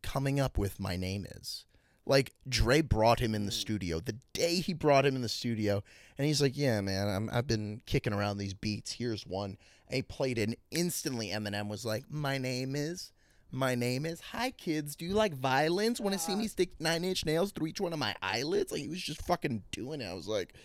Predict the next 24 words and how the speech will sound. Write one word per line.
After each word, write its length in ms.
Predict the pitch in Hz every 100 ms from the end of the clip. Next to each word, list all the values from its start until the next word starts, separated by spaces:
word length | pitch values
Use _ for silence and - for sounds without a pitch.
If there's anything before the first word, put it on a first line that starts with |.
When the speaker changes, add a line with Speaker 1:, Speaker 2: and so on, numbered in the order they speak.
| - - - - _
Speaker 1:
"Bro, 320 | 170 170 165
like, 240 | 143 139 -
that's 220 | 170 170
an 100 | 135 -
instinct 600 | 147 139 - 196 185 -
for 160 | 190 202
you? 240 | 202 214
What 320 | 190 190 -
the 100 | 147
shit?" 840 | - - - 202 196 190 - - - - -
Speaker 2:
Yeah. 300 | 156 147 113 - -
Speaker 1:
Like, 320 | 143 147 - -
I, 180 | 104 - -
I 280 | 87 110
don't 140 | 98 85
know, 180 | 80 80
man. 280 | 80 78 -
I, 180 | - 90 -
I 120 | 110
think 360 | - 117 - -
that 260 | 95 - - - - -
he 220 | - 139
has, 320 | 147 143 131 - - _
I've, 400 | 123 170 190 -